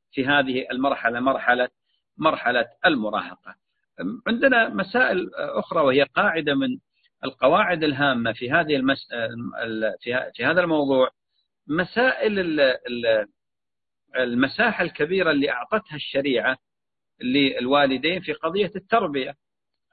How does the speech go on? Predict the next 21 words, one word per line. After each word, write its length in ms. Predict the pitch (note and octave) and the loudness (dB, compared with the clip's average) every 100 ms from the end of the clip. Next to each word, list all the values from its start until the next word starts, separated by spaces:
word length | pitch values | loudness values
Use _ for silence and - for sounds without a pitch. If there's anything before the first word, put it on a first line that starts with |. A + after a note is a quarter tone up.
| - | -6
آه، 220 | F3 A#3 | -6 -2
ذكرت 400 | G#3 A3 C4 F#3 | -2 0 -2 0
لكم 360 | D#3 - D#3 C4 _ _ _ - - | -2 -2 -6 -8 _ _ _ -8 -2
قبل 240 | F#3+ F3+ C#3 | -2 0 0
قليل، 260 | - B2+ | 0 -4
الناس 480 | B2+ F3 G#3 A3+ - | -2 0 2 0 2
ليسوا 280 | G#3 G3+ C#3 | 2 2 -2
سواء، 380 | - A2 G2+ - _ _ _ _ _ _ _ - | -4 -2 -2 -6 _ _ _ _ _ _ _ -8
ال-، 240 | B2 A#2 | -6 -6
الأولاد 920 | G#2+ B2 - C#3 E3+ D#3+ D3+ C3+ A#2 A#2 | -6 -6 -2 0 2 4 6 4 2 -4
كذا 420 | - D3+ C#3+ C3 | -4 0 0 0
ليسوا 280 | A#3 B3 G3 | -2 -2 -6
سواء، 300 | - G#3 F#3 - _ _ _ | -2 -2 -2 -10 _ _ _
ولذلك 460 | C#3 D#3+ G#3 - | -4 0 0 0
من 220 | E3 D#3 D3+ | -2 2 0
الخطأ 520 | C3+ - A3 E3 - - _ _ _ _ _ - | 0 -2 -2 -2 -4 -10 _ _ _ _ _ -4
أنني 360 | C#3+ D3 C#3+ F#3 | 0 2 2 2
أنا 280 | G3 E3+ | 2 2
أحيانا 520 | C3 D#3 D#3 A#2 B2 C#3 _ _ _ _ _ | -2 0 2 2 -2 -8 _ _ _ _ _
أطلب 360 | G3+ G#3+ F3 D#3 | 0 0 -4 -2
من 180 | D3+ | -2